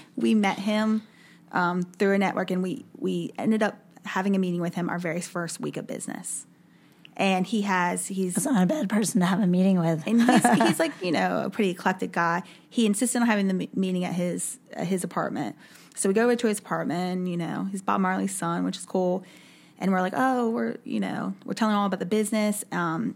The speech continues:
Speaker 1: and he's C E O of Marley Coffee, which is publicly traded,
Speaker 2: Yeah.
Speaker 1: you know, business. And he, the best advice he, he gave, and the best advice I've ever gotten is, he said, "Just worry about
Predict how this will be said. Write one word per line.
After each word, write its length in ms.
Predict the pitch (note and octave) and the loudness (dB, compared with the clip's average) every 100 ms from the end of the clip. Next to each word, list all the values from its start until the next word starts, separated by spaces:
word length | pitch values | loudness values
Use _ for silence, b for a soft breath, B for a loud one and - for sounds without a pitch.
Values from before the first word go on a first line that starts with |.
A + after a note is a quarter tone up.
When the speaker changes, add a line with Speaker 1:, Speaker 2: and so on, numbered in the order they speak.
| - | -6
Speaker 1:
and 120 | G3 | -2
he's 400 | F#3 G#3+ G#3 G3 - | 0 0 0 -2 -6
C 220 | - G3+ | -2 0
E 20 | |
O 120 | F#3 F3+ | 2 0
of 100 | F3 | -2
Marley 300 | F3 E3+ - | -2 -4 -6
Coffee, 480 | - - - - G3 - - | -6 -8 -8 -12 -12 -14 -16
which 120 | - | -14
is 60 | - | -10
publicly 360 | - F3 F3+ | -8 -6 -6
traded, 440 | F#3 E3 D#3 A2 - - A#3 | -6 -8 -8 -8 -14 -16 -10
Speaker 2:
Yeah. 100 | - | -4
Speaker 1:
you 40 | F#3 | -2
know, 100 | E3+ | -2
business. 480 | E3+ E3 E3 F3 - b b b b b _ - | -2 -4 -4 -6 -10 b b b b b _ -2
And 420 | G3+ F#3+ F#3+ F#3 | 2 2 2 0
he, 520 | F#3 G#3+ G#3+ G#3 G#3 G3 B - - _ - | 0 2 2 2 0 -4 B -20 -20 _ -2
the 160 | G3+ | 2
best 260 | G3 B3+ C#4 | 4 4 2
advice 500 | B3+ G#3+ G3+ G#3 - | 0 0 0 -2 -4
he, 160 | G#3+ A3 - | -6 -8 -2
he 200 | G2+ F#3+ | 0 0
gave, 320 | F3+ A2+ F#3 | 0 0 0
and 80 | F#3 | 0
the 60 | |
best 180 | F#3 G3 | 0 0
advice 240 | F#3 F3+ | 0 0
I've 120 | F3+ - | -2 -4
ever 160 | F3+ F3+ | -2 -2
gotten 280 | E3 - | -2 -2
is, 240 | - - - b b | -6 -6 -10 b b
he 120 | G#3+ | -4
said, 240 | G3+ F#3 - - - - | -2 -2 -6 -14 -12 -2
"Just 240 | A3+ A3+ | -2 0
worry 320 | F3+ F3 F#3+ | 0 2 2
about 380 | G3 E3 D#3+ - | 2 2 0 -2